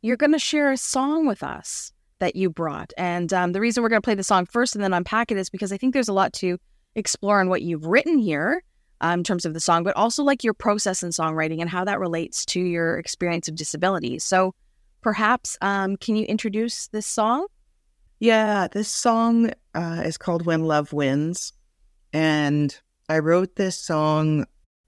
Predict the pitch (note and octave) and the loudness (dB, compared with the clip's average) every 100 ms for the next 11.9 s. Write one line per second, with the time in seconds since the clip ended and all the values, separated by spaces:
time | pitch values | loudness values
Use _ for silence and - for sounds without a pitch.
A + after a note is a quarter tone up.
0 | - C#3 E3+ - F3+ C3+ D3+ D3+ C3+ D3+ | -8 0 0 2 0 0 2 0 0 2
1 | D3 C3+ C#3+ C3+ C3 - - C#3+ B2+ C3+ | 2 2 2 2 -2 -10 -2 0 2 0
2 | - _ _ _ _ _ _ _ - F#3+ | -2 _ _ _ _ _ _ _ -2 2
3 | E3+ - D#3+ D#3 - - - _ C#3+ C#3+ | 2 4 2 2 -4 -14 -16 _ -2 -2
4 | A#2+ C#3+ C#3+ C#3 - D3+ C#3+ D#3 C#3+ C#3+ | 0 0 0 0 0 -2 2 2 2 0
5 | E3 D3 C#3 C3+ D3+ C3 B2+ D3 B2+ C3 | -2 0 0 0 0 0 0 -2 -2 0
6 | C3+ B2+ C3+ C3 C3+ - D#3+ D3 D3 C3 | 0 -2 -2 -2 -4 -2 -2 0 0 -2
7 | - C3+ C3 D3 C3+ C3+ C3+ - _ _ | -2 -2 -2 2 2 2 0 -4 _ _
8 | _ _ _ - - F3+ F3 E3+ D3+ D3 | _ _ _ -14 -2 2 2 2 0 0
9 | - D#3 C#3+ - D#3+ D3+ D3+ - C#3 C3 | 0 0 -2 0 0 2 0 0 0 0
10 | C3+ E3 D3+ C#3 C#3+ - - D#3 D3+ D3+ | -2 -2 -2 -2 -6 -6 0 2 4 2
11 | C#3+ D3 C3+ C3+ C3 C3+ B2 C3+ | 2 0 0 -2 0 2 2 -2